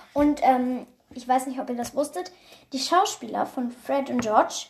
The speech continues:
James und Oliver Phelps, die haben eigentlich gar keine roten Haare. Die musste man denen tatsächlich färben. So.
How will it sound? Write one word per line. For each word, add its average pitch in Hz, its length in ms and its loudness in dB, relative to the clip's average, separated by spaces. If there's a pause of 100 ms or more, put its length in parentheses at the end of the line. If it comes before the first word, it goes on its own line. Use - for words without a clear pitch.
(280)
James 262 340 4
und 233 100 -10
Oliver 226 340 -4
Phelps, 247 480 -2 (360)
die 269 120 2
haben 269 720 2 (760)
eigentlich 349 480 4
gar 285 120 -2
keine 285 260 0
roten 262 300 -6
Haare. 285 300 -6
Die 214 140 -12
musste 247 280 -10
man 254 120 -4
denen 247 160 -2
tatsächlich 262 400 -12
färben. 220 500 -6 (1700)
So. 392 180 4